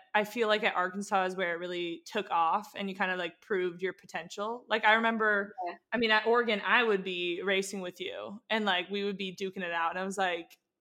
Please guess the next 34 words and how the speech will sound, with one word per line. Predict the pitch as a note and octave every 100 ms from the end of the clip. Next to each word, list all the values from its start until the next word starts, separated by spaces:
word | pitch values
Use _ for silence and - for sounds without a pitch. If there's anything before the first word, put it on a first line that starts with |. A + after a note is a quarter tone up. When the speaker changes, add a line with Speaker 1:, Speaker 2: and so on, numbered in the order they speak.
| _ _ _ _
Speaker 1:
"Wow, | G#3+ C4+ G#3+
I'm | G#3+
racing | C4 D4+ A#3
with | G3
Nikki | A3+ A3
Hiltz," | A3 A3 D4 -
and | A3+ A#3
then | A3
you, | G#3+ G#3 C4
<laughs> | -
then | F#4 E4 C4+
you | D4+
went | C4 A#3+
to | G#3
Arkansas, | G#3 A#3 A3 A3 G#3 A3+ - _ A#4+ A4 A#4+ G4
and | A3+ A#3+
you | A#3
just | B3+ B3+
kind | B3
of | G3
took | A#3 G3+
off, | F3 D#3 G3+ - -
and | A3
then | G#3+
you | A3
ended | A3+ A#3
up | G#3
getting | G#3+ G3+ G3 F#3+ F#3+ -
second | - - G3+ A3+ C4
at | C#4+ A#3 A3+
N | A#3+
C | A#3+
double | B3 B3
A's. | B3+ B3+